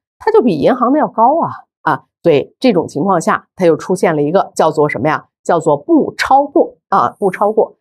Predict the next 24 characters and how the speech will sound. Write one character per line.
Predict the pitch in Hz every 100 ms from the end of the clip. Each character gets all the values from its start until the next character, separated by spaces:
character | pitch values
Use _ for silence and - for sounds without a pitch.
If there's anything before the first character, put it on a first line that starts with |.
| _ _
那 | 330
么 | 339
第 | 330
三 | 330 330
个 | 285
是 | 247 226 - _ _
不 | 359 277
包 | 285 285
括 | 285
加 | 202 247 254
息、 | - 254
罚 | -
息， | 208 254 262 - -
这 | 269
个 | 226
不 | - 269 -
包 | - 285 330
括 | - 320 - _ _ _ _ _ _ _
啊。 | 165 - _ _
如 | - 254 370
果 | 269
你 | 226 156
没 | 165 160 208
有 | 370 - -